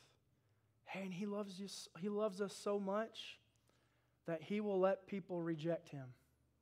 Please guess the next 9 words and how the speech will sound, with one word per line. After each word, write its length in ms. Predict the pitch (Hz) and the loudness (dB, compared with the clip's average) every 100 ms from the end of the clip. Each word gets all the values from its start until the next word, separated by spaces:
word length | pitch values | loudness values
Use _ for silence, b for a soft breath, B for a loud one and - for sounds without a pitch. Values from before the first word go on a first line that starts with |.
| _ _ _ _ _ _ _ _ _ _ _ _ _ _ _ _ | _ _ _ _ _ _ _ _ _ _ _ _ _ _ _ _
and 140 | 165 170 | -2 2
let 200 | 185 185 | 2 2
people 300 | 196 185 170 | -4 -2 -2
reject 520 | 165 147 185 196 - | -2 0 2 2 0
that 200 | 147 - | -4 -2
truth 340 | - 147 139 - - - _ _ _ b b b b b _ | -6 -6 -8 -12 -20 -20 _ _ _ b b b b b _
over 200 | 165 180 | -2 0
their 160 | 180 196 | 2 0
sin. 280 | - 233 | -2 -6